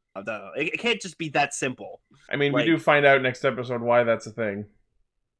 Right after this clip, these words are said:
Speaker 1: Oh, uh, which I have to say, fuck, what a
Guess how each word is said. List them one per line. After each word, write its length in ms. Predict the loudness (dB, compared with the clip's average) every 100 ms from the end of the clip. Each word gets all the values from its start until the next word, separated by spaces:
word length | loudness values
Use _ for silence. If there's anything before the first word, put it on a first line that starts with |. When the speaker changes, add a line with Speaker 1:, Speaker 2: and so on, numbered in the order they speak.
| _
Speaker 1:
Oh, 200 | -6 -6 -6
uh, 60 | -12 -12 _ -20 -16
which 420 | -12 -2 0 0
I 120 | 0 2
have 260 | 2 0
to 80 | -2
say, 420 | -2 0 0 -2 _ _ 0
fuck, 360 | 2 2 0 -14 -4
what 140 | -2
a 120 | -2